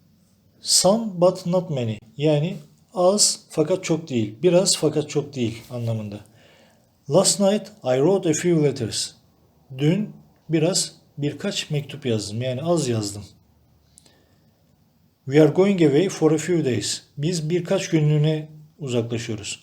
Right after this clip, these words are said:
I speak a few words of Spanish. Birkaç İngiliz-, şey, İspanyolca kelime konuşabiliyorum.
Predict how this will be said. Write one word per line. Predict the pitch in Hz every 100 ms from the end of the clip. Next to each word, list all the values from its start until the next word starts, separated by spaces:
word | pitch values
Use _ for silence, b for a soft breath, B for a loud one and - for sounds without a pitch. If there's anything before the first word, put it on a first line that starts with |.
| 131
I |
speak | 123 - 190 170
a | 170
few | 156 175 175
words | 147 139 170 170 -
of | 175 143
Spanish. | - - 131 113 - - -
Birkaç | 147 151 269 - - - 240
İngiliz-, | 185 147 147 156 156 151 - -
şey, | 143
İspanyolca | 135 - 151 143 135 165
kelime | 147 143 139
konuşabiliyorum. | 143 135 143 127 123 113